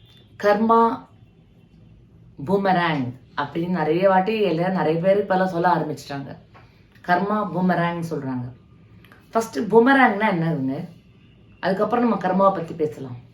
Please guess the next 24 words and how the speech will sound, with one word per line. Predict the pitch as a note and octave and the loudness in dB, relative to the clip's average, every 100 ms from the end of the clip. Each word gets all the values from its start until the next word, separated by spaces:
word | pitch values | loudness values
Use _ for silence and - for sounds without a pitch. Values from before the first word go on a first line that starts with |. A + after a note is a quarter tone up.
| - - _ - _ - | -20 -20 _ -20 _ -16
இப்ப | E3+ E3 | -10 -10
கர்மா | E3+ E3 F3+ F3 | -4 0 2 0
தியரிங்கிறாங்க, | F3 E3+ E3+ E3 D#3+ D#3+ D#3+ D#3+ D#3+ | 2 2 4 2 0 -2 -4 -4 -4
கர்மாங்கிறாங்க. | E3 D#3+ E3+ F3 E3+ D#3+ D#3 D#3 D#3 D3+ | -2 -2 0 -2 0 -2 -4 -6 -6 -4
கர்மாங்கிறது | G3+ G#3 B3 A#3+ G#3 F#3+ | -2 2 6 6 4 0
என்ன, | F3 F3 G3+ G3 | -2 -2 -4 0
பூமராங்னா | F#3+ G#3 F#3+ E3+ E3 E3 D3+ D#3+ | 0 2 2 0 0 0 -2 -6
என்ன, | - D3 D3+ | -6 -4 -4
நம்ம | D#3 C3+ | -4 -6
பார்க்கலாம். | B2 B2+ C3 B2+ - - - _ - - - _ - _ - | -8 -12 -12 -18 -20 -20 -20 _ -20 -20 -20 _ -20 _ 0
கர்மான்னா, | G#3+ C4+ C#4 G#3+ G3+ G#3 - | 2 6 6 4 0 -4 -2
கர்மான்னா | G#3+ A3 C4 B3 G3 A3+ - - | 0 4 6 4 2 -4 -6 -8
வினை | E3+ G#3 A#3+ | -2 0 0
பயன். | E3+ C#3+ - - | 0 -2 -4 -10
நம்ம | E3 F#3 G3+ | -2 0 2
என்ன | G3 G3 B3 D4 | 2 2 2 2
செய்யறோமோ | C4 G#3 G#3+ G#3 G3 F#3 - - - - - - - - - | 2 4 4 4 2 0 -2 -18 -20 -20 -20 -20 -20 -20 -6
அதனுடைய, | E3+ G3 F#3+ F3+ E3+ E3 D3+ D3 C#3+ - - - - - | -2 0 0 0 0 0 0 -2 -8 -14 -20 -20 -20 -8
நம்ம | F#3 F#3 | 0 2
நல்லது | F3 F#3 G#3+ G#3 G3 | 2 2 4 2 0
செஞ்சா | F#3+ | 0
நமக்கு | F#3+ C4+ B3+ A3+ | 4 4 4 4
நல்லது | G#3+ G#3+ G#3+ | 4 2 2
நடக்கும், | G3 F#3+ F#3 F#3 | 0 0 2 0